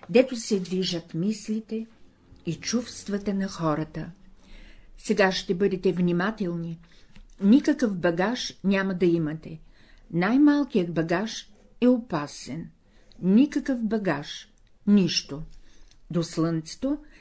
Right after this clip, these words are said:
за три минути не ви трябва багаж, ще бъдете свободни. Една приятна разходка е това.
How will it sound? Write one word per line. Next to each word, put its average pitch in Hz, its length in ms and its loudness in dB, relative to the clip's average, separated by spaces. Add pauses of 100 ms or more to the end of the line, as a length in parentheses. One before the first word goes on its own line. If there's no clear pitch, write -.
(160)
за 180 280 0
три 196 200 2
минути 240 560 4 (240)
не 202 140 2
ви 254 160 2
трябва 226 380 4
багаж, 175 600 -4 (380)
ще - 240 -2
бъдете 214 440 -2
свободни. 160 920 -6 (600)
Една 180 340 0
приятна 190 540 2
разходка 165 600 -6
е 175 120 -4
това. 156 360 -8